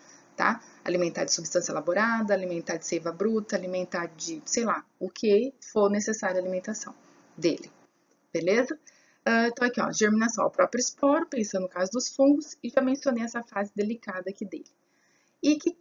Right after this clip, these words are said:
e essa penetração é o momento que ele vai entrar dentro do hospedeiro, tá?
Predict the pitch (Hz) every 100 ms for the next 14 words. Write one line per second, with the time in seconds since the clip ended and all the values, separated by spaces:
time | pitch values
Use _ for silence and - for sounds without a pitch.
0 | _ 262 302 302 294 262 254 247 247 214
1 | 220 226 226 - 226 240 247 285 - 226
2 | 226 226 208 233 - 247 202 156 - _
3 | _ _ _ - 175 220